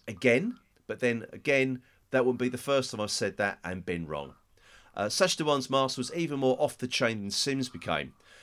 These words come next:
but without that stupid drumming or goofy head morphing we had to put up with. I'll actually miss him, the particular actor, not necessarily the character. Okay, thank you, Robert. Um, yeah, I,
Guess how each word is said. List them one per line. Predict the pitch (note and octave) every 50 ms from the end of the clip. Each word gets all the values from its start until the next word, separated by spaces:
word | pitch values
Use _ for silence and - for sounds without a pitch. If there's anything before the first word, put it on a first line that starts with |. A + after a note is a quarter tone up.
| - - _ -
but | B2 A#2+
without | A#2 C3+ C3 -
that | A#2 A2 -
stupid | - - - D#3+ B2+ B2 B2 A2
drumming | G#2+ - C3+ A#2+ A2+ A#2 A#2 A2+
or | A#2+ A#2 G#2
goofy | - A#2+ A#2+ G#2+ - G#2+ G#2
head | G2+ C3 C3 B2+
morphing | - G2 F#2+ F#2 F2 - G2 F#2+ F#2 F2+
we | F2+
had | F2 F2 -
to | -
put | E2+ - G#2+
up | G2 G#2 -
with. | - E2 E2 D#2+ - - _ _ _ _ _ _ _ _
I'll | - E3+
actually | F#3 F#3 E3+ - D3 D3
miss | C3+ B2 A#2 A2 - -
him, | G#2+ G2+ G2+ G2+ - - - _ _
the | -
particular | G#2 - - F3 - - - A2 G#2
actor, | G#2 G2 - - - G#2+ G2+ G2 - - - _ _
not | - G#2+ - G#2+
necessarily | G#2 - G#2+ - - A2+ G2+ G2 F#2 F#2+ F#2+ F#2+ F2+ - _ _ -
the | -
character. | - - D3 - D2 D2 C2 - - B1+ B1+ - _ _ _ _ _ _ _ _ _ _ _ -
Okay, | G#2 A2 G#2 - C3 A#2 G2+
thank | F#2+ - C3+ B2+ B2
you, | - G#2+
Robert. | F#2+ G#2+ G#2+ D#3+ E3+ - - - - - -
Um, | - D#3+ F#3 G3 G3+ G3+ G3 F3 - _ - - - - - - - - - - - - - - - - - - - - - - - _ _ _ _ _
yeah, | - G3+ A#3+ -
I, | G3 G#3+ A3 - E3+ G3+ B3+ C#4+ B3+